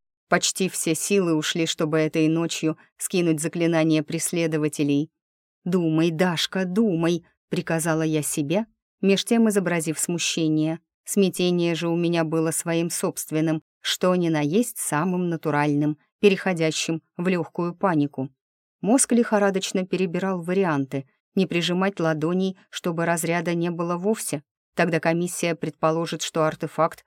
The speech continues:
перестал работать после Тервин, которая и сломала его своей темной магией. Это даст отсрочку, но не более. И уровень дара замерят всего лишь на пару минут позже.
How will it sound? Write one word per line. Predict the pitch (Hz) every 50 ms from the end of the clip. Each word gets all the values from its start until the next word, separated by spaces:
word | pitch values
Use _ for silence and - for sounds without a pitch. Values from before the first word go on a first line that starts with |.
| _ _ -
перестал | 175 175 170 - - 175 160 160 160
работать | 156 156 151 151 170 190 - 220 - -
после | - 170 156 - - 165 147
Тервин, | - - 170 185 185 185 190 196 185 - _ _ _ _
которая | - - 175 175 185 180 170 180 175 175 175 -
и | - 185
сломала | - - - 170 160 165 180 196 202 170 156
его | 160 160 160 156 175 185
своей | - - 175 160 170 180 180 185 180
темной | - - 180 170 170 175 175 180
магией. | 190 202 214 196 156 147 147 151 151 151 151 147 - _ _ _ _ _ _ -
Это | 170 156 175 160
даст | 156 156 156 - - -
отсрочку, | 147 - - - 180 165 165 160 - - - 190 190 - _ _ _ -
но | 180 170
не | 160 160 160
более. | 160 175 220 240 202 151 143 143 143 147 - _ _ _ _ _ _ _
И | - 185
уровень | 180 175 175 170 165 165 165 156 147
дара | 151 165 185 190 170
замерят | 160 160 151 156 160 170 175 170 165
всего | - - - - 165 165 175 175 175 _ _ _ _
лишь | 175 180 175 165 -
на | - 170 160
пару | - 165 160 170 170
минут | 175 175 170 180 180 175 - -
позже. | - - 220 190 160 143 - 147 143 143